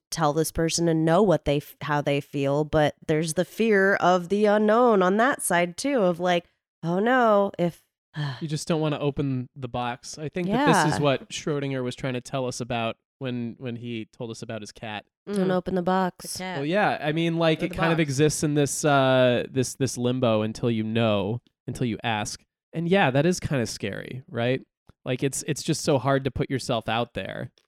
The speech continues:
Speaker 3: It is because you do, and then it doesn't work out.
Speaker 2: Mm-hmm.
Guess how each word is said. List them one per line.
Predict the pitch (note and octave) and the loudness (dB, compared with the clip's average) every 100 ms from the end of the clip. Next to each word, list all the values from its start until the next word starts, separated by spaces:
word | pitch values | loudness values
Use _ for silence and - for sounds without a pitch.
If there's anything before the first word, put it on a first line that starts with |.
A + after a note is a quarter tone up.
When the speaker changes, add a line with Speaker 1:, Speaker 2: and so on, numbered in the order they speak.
| _ _ _ _ | _ _ _ _
Speaker 3:
It | - C4+ | -6 -2
is | F4 A#3 G3 | -2 -2 -6
because | A3+ A#3 A3+ G3+ - - _ _ - | -8 -6 -6 -6 -12 -20 _ _ -8
you | A3+ A3 | -4 -4
do, | E3+ C#4 C#4 F3+ E3+ | -2 0 2 2 0
and | G#3+ | 0
then | G#3+ | 0
it | G3+ | 0
doesn't | G#3 G#3 F#3 | -2 -2 -4
work | E3+ F#3+ | -6 -6
out. | F#3 D3 E3 - _ C3+ | -4 -4 -6 -10 _ -8
Speaker 2:
Mm-hmm. | B2+ A#2 | -6 -6